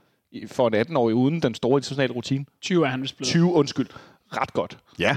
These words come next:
Speaker 3: og det gjorde han også i går, synes jeg. Øhm, men mere om det senere. Øh, signalet er jo, øh, utvetydigt, at, øh,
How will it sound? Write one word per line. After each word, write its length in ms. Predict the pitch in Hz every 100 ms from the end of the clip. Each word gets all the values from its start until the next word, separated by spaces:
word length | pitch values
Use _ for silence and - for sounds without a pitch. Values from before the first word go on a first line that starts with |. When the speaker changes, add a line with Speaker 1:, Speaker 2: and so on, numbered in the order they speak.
| -
Speaker 3:
og 160 | - 98
det 80 | 104
gjorde 140 | 113
han 80 | 107
også 200 | 110 113
i 20 |
går, 200 | 117 110
synes 180 | - 110
jeg. 300 | 113 - 104
Øhm, 220 | 101 98
men 920 | 92 90 87 85 82 85 85 92 87
mere 160 | 87 104
om 100 | 92
det 120 | 98
senere. 380 | - 95 104 113 - - - - 107
Øh, 320 | 110 104 98 95
signalet 600 | 113 110 117 131 117 104
er 40 |
jo, 320 | 98 92 90
øh, 200 | 90 78 117
utvetydigt, 640 | 127 131 123 104 92 -
at, 280 | 92 - 95
øh, 760 | 87 87 82 80 71 69 57